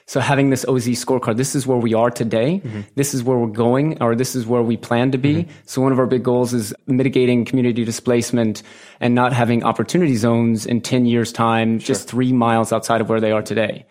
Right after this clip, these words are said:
Speaker 1: So that's ultimately what's going to happen in, you know, different communities that with the Olympic model, taking out more economic benefits than putting in,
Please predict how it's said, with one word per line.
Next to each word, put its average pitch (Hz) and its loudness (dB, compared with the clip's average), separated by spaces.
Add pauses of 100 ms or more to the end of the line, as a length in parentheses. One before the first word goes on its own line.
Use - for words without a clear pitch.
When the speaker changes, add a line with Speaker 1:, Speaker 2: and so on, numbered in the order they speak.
(180)
Speaker 1:
So - 0
that's 143 0 (220)
ultimately 127 2
what's 120 -2
going 113 2
to 107 0
happen 110 0
in, 107 -4
you 113 -6
know, 107 -4 (200)
different 131 0
communities 117 0
that 110 0 (320)
with 120 -4
the 117 2
Olympic 117 0
model, 110 2
taking 113 -2
out 110 0
more 113 2
economic 110 0
benefits 113 -2
than 110 -4
putting 110 -2
in, 127 2